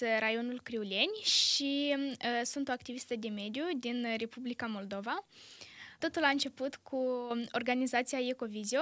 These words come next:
când am participat într-un, uh, program unde am învățat să implementez propriile mele proiecte și apoi am început să mă interesez mai mult despre subiectele ce țin de protecția mediului. Așa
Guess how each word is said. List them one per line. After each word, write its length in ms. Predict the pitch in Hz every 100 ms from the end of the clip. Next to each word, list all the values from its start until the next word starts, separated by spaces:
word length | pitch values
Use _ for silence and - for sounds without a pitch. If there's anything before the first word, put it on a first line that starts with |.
| 392 415 -
când 180 | 277 269
am 120 | 254
participat 580 | 262 - 247 - 240 247
într-un, 420 | 247 240 233 233
uh, 1040 | 226 226 220 214 214 214 - 226 220 220 220
program 500 | 247 233 214 202 294
unde 160 | 285 254
am 80 |
învățat 400 | 240 233 240 233
să 240 | - - 240
implementez 560 | 226 226 226 226 240
propriile 440 | - 247 233 233 220
mele 240 | 220 220
proiecte 560 | 220 220 196 190 - 381 427 - - - -
și 160 | - 339
apoi 380 | 294 247 294 339
am 80 | 302
început 400 | 285 269 285 269
să 160 | -
mă 100 | 254
interesez 480 | 247 247 247 254 262
mai 140 | 247
mult 300 | 233 262 262
despre 560 | 233 247 254 - 240 226
subiectele 560 | 226 233 240 247 247 233
ce 160 | 233
țin 280 | 233 262 240
de 180 | 226 226
protecția 460 | 233 233 262 - 226
mediului. 540 | 208 196 208 254 427 - - - - -
Așa 540 | 277 - 311 302 330